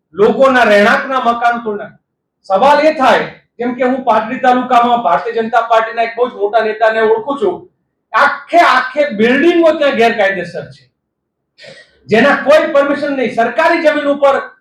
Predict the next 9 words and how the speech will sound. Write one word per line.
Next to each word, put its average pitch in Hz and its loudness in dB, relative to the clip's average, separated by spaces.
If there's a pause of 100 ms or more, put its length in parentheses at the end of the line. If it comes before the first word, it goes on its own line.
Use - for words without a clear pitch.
(240)
બિલ્ડિંગો 262 2
બનાવીને 240 0
વેચે 247 -2
છે. 202 -8 (380)
એના 220 0
બિલ્ડિંગ 269 0
ઉપર 285 2
તો 277 2
બુલડોઝર 277 2